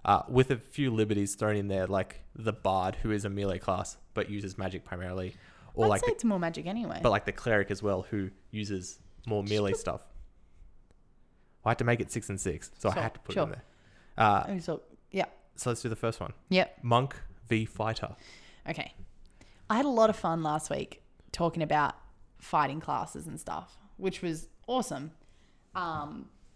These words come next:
Speaker 2: but monks are so fun, and we have a friend who loves playing as a monk, and I don't know where the party would be without our little monk, fucking
Speaker 1: With
Speaker 2: motor hoboing the
Speaker 1: little monk
Speaker 2: campaign.
Speaker 1: boy?
Speaker 2: <laughs>
Speaker 1: Uh,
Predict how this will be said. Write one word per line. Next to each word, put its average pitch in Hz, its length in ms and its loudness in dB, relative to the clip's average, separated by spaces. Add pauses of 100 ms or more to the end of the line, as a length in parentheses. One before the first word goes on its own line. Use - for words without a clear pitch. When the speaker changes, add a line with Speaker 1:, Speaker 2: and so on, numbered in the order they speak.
(580)
Speaker 2:
but - 160 -8
monks 240 280 -2
are 285 60 2
so 269 160 4
fun, 220 360 0 (180)
and 196 140 4
we 214 80 4
have 214 220 4
a 202 40 -16
friend 202 340 4
who 175 200 2
loves 175 260 6
playing 175 240 2
as 165 100 0
a 170 40 0
monk, 190 240 -2 (320)
and 156 360 0 (160)
I 165 80 0
don't 160 120 0
know 165 300 4
where 170 220 2
the 165 80 -2
party 165 320 0
would 160 120 -2
be 156 180 -4
without 156 520 -6 (920)
our 160 440 -2 (240)
little 170 160 -4
monk, 170 320 -6 (320)
fucking 165 480 -8
Speaker 1:
With - 100 -4
Speaker 2:
motor 170 240 0
hoboing 160 800 -2 (180)
the 127 60 -4
Speaker 1:
little 123 200 2
monk 110 220 2
Speaker 2:
campaign. 170 180 -2
Speaker 1:
boy? 165 300 0 (580)
Speaker 2:
<laughs> 226 280 6 (420)
Speaker 1:
Uh, 110 360 2